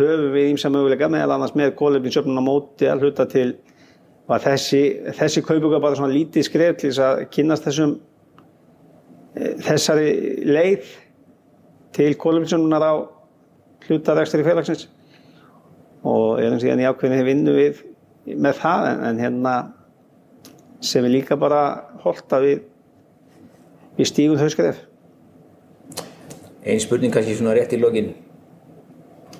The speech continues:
Speaker 2: Eh, sko, eh, kaupendur af afurðum,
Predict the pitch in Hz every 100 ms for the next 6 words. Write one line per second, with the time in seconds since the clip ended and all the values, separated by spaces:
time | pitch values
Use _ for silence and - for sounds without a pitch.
0 | - - - - - 110 107 107 104 104
1 | - - - - - - - - - -
2 | 113 110 110 87 80 101 107 127 127 -
3 | 135 143 143 110 87 - - - - -
4 | - 107 101 107 113 92 90